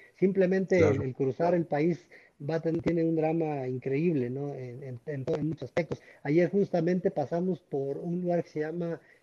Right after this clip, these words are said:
Speaker 1: este, Cuen-, Cuen-, Cuen-, Cuencamé, Cuencamé, y estaba, hay una fiesta de folclore, de, de algo increíble, ¿no? Este, eh,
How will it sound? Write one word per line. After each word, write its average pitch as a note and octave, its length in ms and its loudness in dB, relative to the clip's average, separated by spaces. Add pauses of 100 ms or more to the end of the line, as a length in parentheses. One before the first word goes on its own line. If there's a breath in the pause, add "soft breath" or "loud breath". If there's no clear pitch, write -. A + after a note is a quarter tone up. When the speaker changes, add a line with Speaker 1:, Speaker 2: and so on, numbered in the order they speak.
(100)
Speaker 1:
este, C3 440 -6
Cuen-, E3+ 340 0 (140)
Cuen-, F3+ 280 -6
Cuen-, F3 260 -2 (140)
Cuencamé, G3 580 -2 (220)
Cuencamé, E3 460 -2
y F3+ 220 0
estaba, E3+ 680 -2 (200 soft breath)
hay D#3 140 -4
una F3+ 160 -4
fiesta D#3 600 0
de C3 360 -6
folclore, C#3+ 580 -4 (300)
de, B2 220 -10
de - 200 -14
algo E3 280 -2
increíble, C3+ 580 -2
¿no? C#3+ 260 -8
Este, B2 340 -10
eh, A#2 60 -8